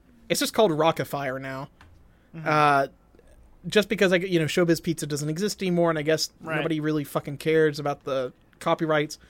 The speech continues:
Speaker 1: But they programmed them to play new songs, uh, including eighties classics by Michael Jackson, Madonna, as well as Katy Perry's Fireworks, and also there's a Biggie Smalls medley at some point.
Speaker 2: Hell yeah.
Speaker 1: So, yeah, also Afro Man's Because I Got High,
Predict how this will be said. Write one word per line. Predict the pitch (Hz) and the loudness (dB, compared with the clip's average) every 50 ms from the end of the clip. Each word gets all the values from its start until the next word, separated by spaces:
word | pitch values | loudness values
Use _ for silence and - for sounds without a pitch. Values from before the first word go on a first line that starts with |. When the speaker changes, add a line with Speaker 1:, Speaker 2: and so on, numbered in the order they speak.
| - - - - - _ _ | -20 -20 -20 -20 -20 _ _
Speaker 1:
But | 196 185 | 2 4
they | 202 190 | 6 4
programmed | 185 - - 233 254 214 226 220 214 208 202 196 | 4 6 8 8 8 8 6 6 6 6 4 2
them | 196 190 185 175 | 2 2 2 2
to | - - 170 151 | 2 4 4 4
play | - - 196 185 175 | 4 2 2 2 2
new | 165 165 175 190 | 2 2 2 0
songs, | 160 - - 170 165 165 165 165 165 165 156 - _ _ _ _ _ _ _ _ _ _ - | 0 0 0 0 2 2 0 0 -2 -4 -6 -10 _ _ _ _ _ _ _ _ _ _ -2
uh, | 156 156 151 147 147 139 | 2 4 6 6 6 4
including | 165 175 170 175 185 190 185 180 170 165 | 2 0 -2 0 0 0 2 2 2 2
eighties | - 175 190 190 180 170 - | 2 2 2 2 0 -4 -2
classics | - 180 170 170 - - 165 - | 2 2 4 4 2 0 -4 -2
by | - 170 160 156 151 156 | 2 4 4 4 4 4
Michael | 160 160 156 165 | 2 0 0 0
Jackson, | 156 160 160 156 151 - 160 | 2 2 2 2 2 0 -4
Madonna, | 151 147 151 165 170 165 165 160 156 - - _ _ _ _ _ - | -2 2 4 4 6 6 6 4 2 0 -4 _ _ _ _ _ -4
as | 165 156 | -2 2
well | 160 175 | 4 4
as | 165 - | 4 4
Katy | - 190 190 185 | 4 2 2 2
Perry's | 170 180 175 165 156 - | 4 4 4 4 4 2
Fireworks, | - 175 165 165 165 165 160 165 165 165 160 - - - - - - - - | 2 4 4 6 6 4 4 4 4 4 2 0 -6 -20 -20 -20 -18 -6 0
and | 170 170 180 | 2 4 4
also | 196 208 196 - 220 208 196 185 | 4 4 4 4 4 4 4 4
there's | 170 180 175 170 156 165 | 4 6 6 6 4 2
a | 143 | 2
Biggie | - 180 175 165 156 | 2 2 0 0 -2
Smalls | - - - 160 151 147 147 143 | -6 -4 -2 0 0 0 0 -2
medley | 143 165 180 - 139 135 | -2 -2 -2 -2 -2 -4
at | 135 - | -2 -2
some | - 156 139 | -2 -4 -4
point. | 131 160 147 135 - 147 - _ _ _ _ _ _ _ _ _ | -4 -4 -6 -6 -6 -8 -10 _ _ _ _ _ _ _ _ _
Speaker 2:
Hell | - 180 175 170 165 | -12 -10 -8 -8 -6
yeah. | 165 160 151 143 135 143 147 - _ _ _ _ _ _ _ _ | -6 -6 -8 -8 -10 -12 -16 -20 _ _ _ _ _ _ _ _
Speaker 1:
So, | - - 196 180 175 175 | -2 2 6 8 8 8
yeah, | 170 175 180 165 - | 10 10 8 8 6
also | 170 196 202 - 226 202 190 | 6 4 6 6 6 4 4
Afro | - 175 196 196 - 220 202 | 4 4 2 4 4 2 2
Man's | 196 196 196 202 190 | 2 2 2 0 0
Because | 156 165 - 190 175 196 | 0 2 2 4 4 4
I | 170 | 4
Got | 185 180 180 143 | 4 4 2 2
High, | - 175 160 151 151 240 - | 0 -2 -2 -2 -2 -4 -6